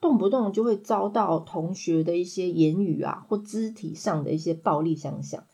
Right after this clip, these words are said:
而且不仅如此，我觉得有点更过分，对于男生来讲，他还被那些同学逼迫在厕所啊脱裤子，然后当面，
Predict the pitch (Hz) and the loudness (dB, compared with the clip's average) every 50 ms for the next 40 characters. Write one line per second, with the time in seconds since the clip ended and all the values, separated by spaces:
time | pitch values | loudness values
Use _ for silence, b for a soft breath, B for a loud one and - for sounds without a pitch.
0 | b b b - 233 262 233 214 - 339 311 - - 190 170 156 147 151 156 165 | b b b -2 2 2 0 2 4 2 2 2 2 0 0 2 2 4 2 2
1 | 165 - - - 143 139 143 - 196 220 247 262 240 190 196 208 175 196 - - | 2 -2 -8 -8 -6 -6 -2 2 4 6 6 6 6 4 4 4 4 2 4 4
2 | 247 202 196 - 220 185 170 170 - 175 170 - 277 233 185 170 - 147 147 156 | 4 4 4 2 2 2 2 2 0 0 2 4 4 4 4 2 0 -2 -2 -2
3 | 160 175 170 170 160 - - - - - - - - b b b b b b - | 0 0 0 0 0 -2 -4 -8 -8 -8 -10 -10 -12 b b b b b b -2
4 | - 240 240 240 - - 165 165 170 165 - - 214 190 175 175 185 185 190 - | 0 0 0 0 -2 -6 -4 -6 -6 -4 0 2 4 4 4 2 0 -2 -2 0
5 | 190 180 175 - - 170 165 170 - - 160 156 160 - 160 160 - 196 196 202 | -2 -2 -2 -4 -8 -8 -8 -10 -6 -4 -2 -2 0 -2 -4 -4 -4 -4 -2 -2
6 | 202 - - 269 208 175 160 160 165 196 175 156 - - _ _ - - - - | -6 0 4 4 6 6 4 2 0 0 0 0 -2 -4 _ _ 2 4 4 4
7 | 196 - - - - - - - - - - 214 202 202 202 - 240 190 160 - | 4 0 -4 -4 -4 -4 -4 -6 -8 0 2 4 4 4 2 -2 -2 -2 -2 -4
8 | - - - - 151 151 180 190 190 202 180 175 185 196 202 185 175 - | -10 -12 -10 -6 -2 -2 -2 0 0 -2 -2 -2 -2 -2 0 0 -2 -4